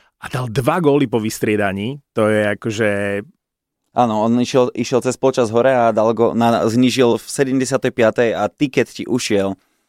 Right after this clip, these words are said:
Speaker 2: z penalty v deväťdesiatej tretej.
Speaker 1: No,
Speaker 2: Kokos,
Speaker 1: no,
Speaker 2: z
Speaker 1: že ti hovorím, a
Speaker 2: penalty.
Speaker 1: do-, dobrý tiket.
Speaker 2: Ježiši
Speaker 1: Tam,
Speaker 2: Mária.
Speaker 1: tam bolo takmer sedemdesiat eur na,
Speaker 2: No
Speaker 1: na tom
Speaker 2: ale akože
Speaker 1: tikete.
Speaker 2: to si veľmi dobre trafil.
Speaker 1: Dobre,
Speaker 2: Aj ten
Speaker 1: hej.
Speaker 2: Brighton, to by
Speaker 1: Na-
Speaker 2: som aj ja povedal, že X-ka.
Speaker 1: Vieš čo, vieš čo, do Brightonu som ja, e,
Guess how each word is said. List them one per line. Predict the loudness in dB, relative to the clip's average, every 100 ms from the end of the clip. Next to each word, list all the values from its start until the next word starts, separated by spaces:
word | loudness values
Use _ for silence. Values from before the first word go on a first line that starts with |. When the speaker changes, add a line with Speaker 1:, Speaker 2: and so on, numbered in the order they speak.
| _ _
Speaker 2:
z | -14 -6
penalty | 0 2 2 0 -4
v | -14
deväťdesiatej | -4 -2 0 -2 -4 -4 -8
tretej. | -4 -4 -4 -8
Speaker 1:
No, | -6 -6
Speaker 2:
Kokos, | -8 -4
Speaker 1:
no, | 0
Speaker 2:
z | 0
Speaker 1:
že | 2
ti | 2
hovorím, | 4 2
a | 0
Speaker 2:
penalty. | 2
Speaker 1:
do-, | 0 0
dobrý | -2 0 0
tiket. | -2 -2 -4 -6
Speaker 2:
Ježiši | -4 -2 0 -2 0
Speaker 1:
Tam, | 2
Speaker 2:
Mária. | 2 0 2
Speaker 1:
tam | 0
bolo | 2 0
takmer | 0 -2
sedemdesiat | -2 -2 0 2
eur | 2 2 -2
na, | -4 -2 -2 -4 -2
Speaker 2:
No | 0
Speaker 1:
na | 2
tom | 4
Speaker 2:
ale | 2
akože | 2 0
Speaker 1:
tikete. | 0
Speaker 2:
to |
si | -2 2
veľmi | 2 2
dobre | 0 -2 -4
trafil. | -4 -2
Speaker 1:
Dobre, | 0 2
Speaker 2:
Aj | 2
ten | 2 0
Speaker 1:
hej. |
Speaker 2:
Brighton, | 2 2 2 2
to | 2
by | -2
Speaker 1:
Na- | -2
Speaker 2:
som | -2
aj | 0 0
ja | -2
povedal, | -2 0 2 2
že | 0
X-ka. | -2 -4 0 0 0 _
Speaker 1:
Vieš | -4 -2
čo, | -2
vieš | -2
čo, | 0
do | -2
Brightonu | -2 -4 -4 -4 -4
som | -4 -4
ja, | -4 -4 -4 -6
e, | -6